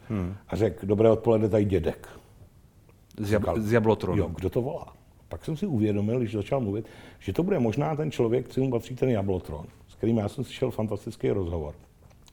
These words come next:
Speaker 2: v kterém on říkal, že jediný dárky, který chce dostávat, jsou ty, který může sníst, vypít nebo spálit v kamnech. A ten říkal, že je u toho,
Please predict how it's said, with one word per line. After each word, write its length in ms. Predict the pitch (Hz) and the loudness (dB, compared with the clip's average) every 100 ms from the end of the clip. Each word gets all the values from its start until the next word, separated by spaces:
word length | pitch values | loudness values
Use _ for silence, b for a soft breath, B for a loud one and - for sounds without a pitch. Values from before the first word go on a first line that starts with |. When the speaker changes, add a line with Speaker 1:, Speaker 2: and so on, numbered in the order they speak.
| B B B B | B B B B
Speaker 2:
v 80 | - | 0
kterém 260 | 110 113 131 | 4 4 4
on 120 | 131 | 2
říkal, 360 | 98 107 107 | 0 0 0
že 400 | 117 120 117 117 - - | 4 4 4 0 -4 -8
jediný 500 | 98 95 101 120 113 | -4 0 0 2 4
dárky, 320 | 110 101 113 | 4 2 -2
který 180 | 110 107 | -2 0
chce 160 | - | 0
dostávat, 520 | 113 92 113 104 107 | -2 -2 -2 -2 -2
jsou 120 | - 120 | -2 -2
ty, 140 | 107 | -2
který 240 | - 110 113 | -4 -2 0
může 220 | 110 110 | 0 -2
sníst, 320 | - 117 110 | 0 -2 -2
vypít 320 | 104 95 104 | -4 -4 -2
nebo 260 | 107 101 107 B B | -2 0 -2 B B
spálit 360 | - - 95 98 | -4 0 2 0
v 40 | |
kamnech. 500 | - 78 73 71 - - - - B B B B B B B | -2 -4 -4 -12 -18 -20 -20 -20 B B B B B B B
A 80 | - | 2
ten 180 | - 202 | 8 8
říkal, 360 | 165 156 170 175 | 8 8 8 8
že 100 | 165 | 8
je 300 | 175 120 90 | 8 6 4
u 120 | - | 0
toho, 760 | - 143 139 151 151 151 151 | 4 6 8 8 8 6 4